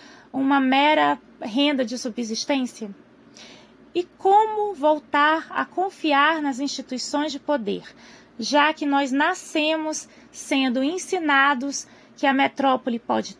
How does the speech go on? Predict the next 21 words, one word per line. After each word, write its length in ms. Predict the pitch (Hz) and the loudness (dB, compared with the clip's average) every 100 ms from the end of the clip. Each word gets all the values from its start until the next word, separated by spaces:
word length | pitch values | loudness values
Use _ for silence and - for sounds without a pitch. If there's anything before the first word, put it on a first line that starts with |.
| - | -6
tudo 420 | 320 294 349 359 - - - | -4 -2 -2 -2 -8 -20 -10
e 100 | 302 | -4
que 100 | 320 | 0
a 100 | 294 | 0
colônia 720 | - 262 247 254 262 262 247 - - | 0 0 0 0 -2 -4 -8 -16 -6
deve 220 | 240 240 | -4 -2
apenas 520 | 226 262 269 285 285 | -4 -2 -2 -2 -6
contribuir 720 | - 254 240 233 214 240 254 | -6 -6 -6 -6 -4 -4 -4
com 160 | - 240 | -8 -8
o 60 | 226 | -6
trabalho 640 | 220 202 233 247 247 233 - - | -6 0 2 2 0 -8 -18 -8
e 60 | 262 | -6
impostos? 800 | 254 226 180 - - - - - _ _ _ - - - _ | -4 -6 -8 -12 -16 -18 -20 -20 _ _ _ -20 -20 -20 _
A 120 | 339 | -2
corrupção 640 | - 403 381 - - 320 339 | 2 2 2 -2 0 0 2
e 100 | 320 | 0
a 40 | |
violência, 720 | 269 294 254 226 214 - 202 - - | 2 0 2 0 -2 -6 -14 -14 -12
elas 260 | - 294 311 | 0 0 2
são 180 | 320 285 | 0 0
endêmicas? 880 | 233 196 262 339 277 - 196 - | 0 0 0 -2 -6 -10 -10 -12